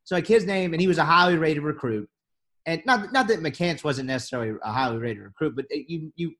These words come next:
there's a lot of more buzz with Jacob Gonzalez's arrival at Ole Miss than T J McCants. Gonzalez doing the shortstop thing as a freshman.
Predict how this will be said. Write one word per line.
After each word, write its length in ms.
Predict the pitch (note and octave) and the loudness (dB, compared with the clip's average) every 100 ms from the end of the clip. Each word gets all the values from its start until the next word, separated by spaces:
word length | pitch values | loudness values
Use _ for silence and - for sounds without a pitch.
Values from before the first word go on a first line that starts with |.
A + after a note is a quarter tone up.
| _ - | _ -4
there's 160 | F#3 | 0
a 40 | G3 | 2
lot 140 | A3+ | 4
of 80 | A3+ | 4
more 160 | G#3+ E3+ | 2 0
buzz 340 | B2+ F3 D#3 | 4 4 4
with 120 | D3+ | 0
Jacob 380 | B2 D#3 D#3 C#3 | 0 0 -2 -6
Gonzalez's 680 | C3 A#2 C3+ C3 A#2 A2+ G#2 | -6 0 2 0 -2 -10 -8
arrival 440 | A2+ A#2 A#2+ A2+ A#2 | -4 -2 -2 -2 -6
at 60 | |
Ole 120 | A2+ | -6
Miss 280 | A2 B2 A#2+ | -6 -10 -10
than 240 | - A2 G3 _ _ _ _ _ _ _ - | -12 -12 -12 _ _ _ _ _ _ _ -8
T 100 | D#3 | 0
J 140 | D3 | 0
McCants. 420 | A#2+ F3+ E3+ D3+ - _ _ _ - | 0 -4 -4 -4 -12 _ _ _ -12
Gonzalez 400 | B2+ D3+ D3+ - | 0 2 2 0
doing 180 | D3+ | -2
the 80 | C3+ | -2
shortstop 540 | - D#3 C3 D3 C3 C3+ | -2 -2 0 -2 -2 -4
thing 160 | C3 | -6
as 100 | A2+ | -8
a 60 | G#2 | -8
freshman. 580 | - C#3 - B2 A2 | -4 -4 -4 -8 -8